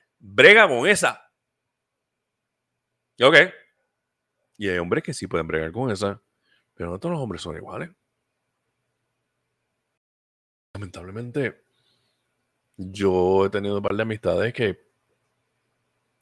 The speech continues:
you know, yo he conocido personas que lamentablemente han terminado con su vida. De una manera u otra,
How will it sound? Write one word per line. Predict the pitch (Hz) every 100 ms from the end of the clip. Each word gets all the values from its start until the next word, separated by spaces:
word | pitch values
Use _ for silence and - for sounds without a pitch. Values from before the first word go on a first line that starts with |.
| -
you | 95
know, | 82 - _ _ _ _ _ _ _ _ _ -
yo | 98
he | 85
conocido | 85 90 90
personas | 120 90 113
que | 127
lamentablemente | 110 92 90 82 82 95 117 92 107 _ _ _ _ _ _ _ _ _ _ _ _ _ -
han | 90
terminado | 82 80 80
con | 82
su | 82
vida. | 110 92
De | 101
una | 104
manera | 117 127 123
u |
otra, | 90 80 -